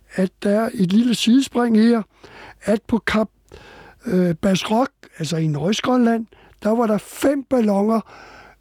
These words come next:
derover, fordi de troede fuldt og fast på, at de ville nå Nordpolen. Selvom fra Nordpolen og ned Nordøstgrønland, det var ukendt land.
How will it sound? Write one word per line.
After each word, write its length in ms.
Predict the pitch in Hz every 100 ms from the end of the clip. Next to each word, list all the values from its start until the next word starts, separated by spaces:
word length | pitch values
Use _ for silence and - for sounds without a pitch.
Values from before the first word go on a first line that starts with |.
| _ - _ -
derover, 520 | 330 269 202 202 220
fordi 400 | - 185 220 202
de 80 | 226
troede 440 | 170 190 220 311 269
fuldt 240 | 269 262
og 100 | 226
fast 280 | - 240 -
på, 260 | 240 247 - - -
at 180 | 185 -
de 140 | 190
ville 180 | 175 175
nå 280 | 208 285 262
Nordpolen. 800 | 208 214 220 208 208 180 165 143 - - - - -
Selvom 640 | - 233 269 294 240 202 - - -
fra 140 | - 185
Nordpolen 540 | 185 254 - 233 220
og 100 | 202
ned 240 | 196 247 247 - _ -
Nordøstgrønland, 840 | 190 190 208 202 233 220 202 202 -
det 120 | 190
var 380 | 190 - - - _
ukendt 680 | 330 285 254 - 226 202 -
land. 360 | 185 185 196